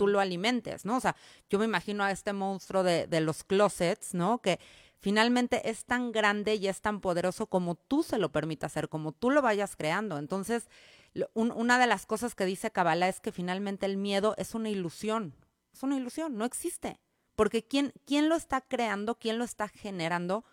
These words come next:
Speaker 2: Tu cabeza.
Speaker 1: Los
Speaker 2: Tus
Speaker 1: que no son
Speaker 2: emociones.
Speaker 1: reales, ¿no? O sea, claro, va, va, vale la pena
Speaker 2: Sí,
Speaker 1: aclararlo.
Speaker 2: obviamente.
Speaker 1: O sea, no, tú estás
Speaker 2: Estamos hablando
Speaker 1: creando
Speaker 2: del tipo tres de
Speaker 1: Ahora,
Speaker 2: miedo.
Speaker 1: ahora, también hay una realidad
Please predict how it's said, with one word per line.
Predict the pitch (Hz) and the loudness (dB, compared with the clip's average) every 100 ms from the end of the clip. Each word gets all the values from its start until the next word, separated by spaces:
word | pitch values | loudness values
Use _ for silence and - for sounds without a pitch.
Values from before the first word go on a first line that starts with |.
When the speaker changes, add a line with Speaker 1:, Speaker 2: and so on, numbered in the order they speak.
| _ _ _ | _ _ _
Speaker 2:
Tu | 226 | -2
cabeza. | 240 262 339 196 - _ _ _ _ - _ | 2 2 0 -6 -12 _ _ _ _ -20 _
Speaker 1:
Los | 190 208 | 0 2
Speaker 2:
Tus | 226 | 2
Speaker 1:
que | |
no | 220 269 | 4 6
son | |
Speaker 2:
emociones. | 294 285 | 6 6
Speaker 1:
reales, | 269 277 262 185 170 | 6 6 4 2 -2
¿no? | 226 294 | 0 0
O | |
sea, | 220 185 | 0 2
claro, | 214 185 170 | 4 4 4
va, | 175 185 | 2 2
va, | 196 | 0
vale | 170 190 190 | 2 0 0
la | 190 175 | -2 0
pena | 196 254 | 2 4
Speaker 2:
Sí, | 240 | 6
Speaker 1:
aclararlo. | 226 240 | 8 6
Speaker 2:
obviamente. | 196 175 170 135 | 6 2 -4 -8
Speaker 1:
O | - - | -14 -4
sea, | 196 175 | -2 -2
no, | 202 - - | -4 -6 0
tú | 262 | 2
estás | 311 294 | 6 8
Speaker 2:
Estamos | 294 294 | 8 8
hablando | 254 240 240 | 8 8 8
Speaker 1:
creando | 240 | 6
Speaker 2:
del | 208 | 6
tipo | 220 - 214 | 2 2 4
tres | 190 185 | 6 6
de | 262 | 6
Speaker 1:
Ahora, | 247 196 | 6 2
Speaker 2:
miedo. | - _ | 0 _
Speaker 1:
ahora, | 240 233 208 196 | 0 2 2 -2
también | 233 247 294 403 | -2 -2 -2 -2
hay | 381 | 0
una | 302 | 0
realidad | 254 226 208 175 | 0 0 0 0